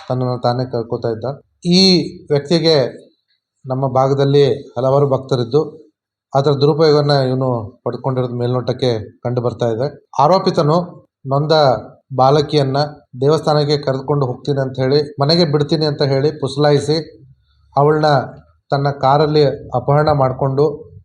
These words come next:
ಕರ್ಕೊಂಡೋಗಿ ರಾಯಚೂರು ಮತ್ತು ಬಾಗಲಕೋಟಲ್ಲಿ ಲಾಡ್ಜ್ನಲ್ಲಿ ನೊಂದ ಬಾಲಕಿಗೆ, ಬಾಲಕಿಯ ಮೇಲೆ ಅತ್ಯಾಚಾರವೆಸಗಿ, ತದನಂತರ ನಮ್ಮ ಜಿಲ್ಲೆಯ,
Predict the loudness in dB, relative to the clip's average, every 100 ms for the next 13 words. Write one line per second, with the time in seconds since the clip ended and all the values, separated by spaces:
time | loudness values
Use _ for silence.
0 | _ -4 0 0 2 2 2 0 -2 -12
1 | _ _ -2 0 2 0 0 -2 2 0
2 | 2 0 0 0 0 2 2 4 2 0
3 | -10 _ _ _ _ _ -6 0 2 2
4 | 0 2 2 0 -4 -16 _ _ _ -4
5 | 0 2 4 2 2 -2 0 2 0 -6
6 | -20 -20 _ _ _ -2 0 0 0 0
7 | 0 0 0 0 2 2 0 -2 -4 -4
8 | -6 -16 _ _ _ _ _ -6 -2 0
9 | 0 2 2 2 -2 -14 _ -4 -2 0
10 | 2 4 4